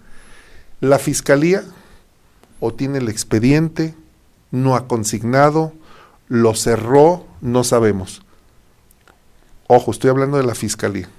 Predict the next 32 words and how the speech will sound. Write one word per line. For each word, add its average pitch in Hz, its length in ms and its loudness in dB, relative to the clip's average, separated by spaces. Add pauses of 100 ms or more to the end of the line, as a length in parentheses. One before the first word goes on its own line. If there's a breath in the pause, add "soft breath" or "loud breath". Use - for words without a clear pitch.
(300)
La 113 120 -2
fiscalía 131 500 -2
dijo, 131 340 -4 (100)
"Esta 123 240 -2
boca 131 380 -2
no 127 140 -8
es 120 120 -8
mía, 156 240 -4
los, 107 360 -6
los 110 200 -6
empresarios 110 420 -4
se 131 100 -2
robaron 123 380 -2
ya 131 140 0
veintinueve 123 460 -4
millones 117 340 -4
de 107 80 -10
pesos, 151 380 -6
yo 120 60 -6
ya 117 120 -4
no 113 140 -10
quiero 117 240 -6
saber 104 300 -4
nada". 95 280 -4 (760 loud breath)
Y 214 160 6
vuelvo 175 640 4
al 127 220 2
tema, 123 360 2 (280)
otra 135 300 0
vez 131 140 2
la 135 140 -4
fiscalía, 139 680 0